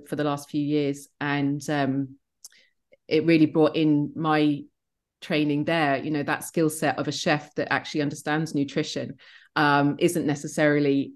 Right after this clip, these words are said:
um, a, a common thing, uh, I've discovered. Um, you can make food taste amazing, but it's actually, what does it do for your body and how does it represent on the plate? Um, so that was my masterclass, and I, I went,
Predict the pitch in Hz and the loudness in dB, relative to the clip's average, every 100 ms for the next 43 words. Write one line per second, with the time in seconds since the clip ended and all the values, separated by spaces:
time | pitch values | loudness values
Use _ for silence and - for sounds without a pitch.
0 | - 151 143 139 139 - _ _ _ _ | -4 -2 0 -2 -2 -8 _ _ _ _
1 | _ _ 143 147 143 - 156 143 143 156 | _ _ -6 -4 -6 -4 0 0 2 2
2 | 127 131 - _ 139 135 123 147 143 - | 2 -2 -6 _ -4 -2 -2 -2 -4 -4
3 | 139 135 151 - - - _ 151 151 147 | -2 -4 -6 -14 -20 -20 _ 2 4 6
4 | 147 147 147 139 - _ 165 165 151 151 | 6 4 2 0 -4 _ -4 0 0 0
5 | - 151 135 156 156 147 143 147 139 135 | 0 -4 0 -2 -2 -2 0 0 0 -2
6 | 131 139 143 - - 139 - 147 - 123 | -2 -4 -4 -8 -6 -6 -2 -4 -4 -10
7 | - 151 143 139 - 143 143 135 143 143 | 0 2 2 -2 -2 0 0 0 -2 0
8 | 139 139 143 151 139 139 139 - 151 - | -2 -2 -2 -2 -2 -4 -4 -2 -4 -4
9 | 147 135 135 139 135 139 139 - - - | -6 -6 -4 -6 -2 -4 -4 -10 -20 -20
10 | - - _ 156 151 151 151 147 147 - | -20 -20 _ 4 6 6 6 4 2 0
11 | 180 190 175 175 170 160 175 190 - 147 | 4 4 4 2 0 2 2 0 -4 -2
12 | 156 165 180 175 175 185 175 156 | 0 2 2 2 4 4 4 0